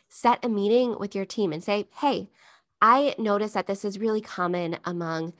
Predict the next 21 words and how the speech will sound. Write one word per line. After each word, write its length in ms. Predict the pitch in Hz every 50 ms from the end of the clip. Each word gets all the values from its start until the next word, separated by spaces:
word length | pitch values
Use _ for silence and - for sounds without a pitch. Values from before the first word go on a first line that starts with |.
| _ _ _ _ -
business 360 | 240 233 233 240 240 240 -
leaders, 320 | 226 226 226 220 220 214 -
and 140 | - 202
I 80 | 208 220
just 180 | 214 254 - -
wanna 220 | 262 277 285 -
apologize 720 | - 208 - - 190 180 180 180 180 - 185 185 185 180 - -
if 80 | - - - -
I 220 | - 180 180 185 190 -
am 120 | - 185
guilty 360 | 175 - 160 151 - - - -
of 120 | - -
this," 200 | - - - - -
and 160 | - 214 214 208 _ - - _ _ _
get 220 | - 247 277 277 277
their 180 | 208 214 240
perspective. 560 | 247 - 208 196 - - 120 - - - 107 - -
And 120 | - 196
like 160 | 196 190 190
I 80 | - 190
said 240 | 196 - - -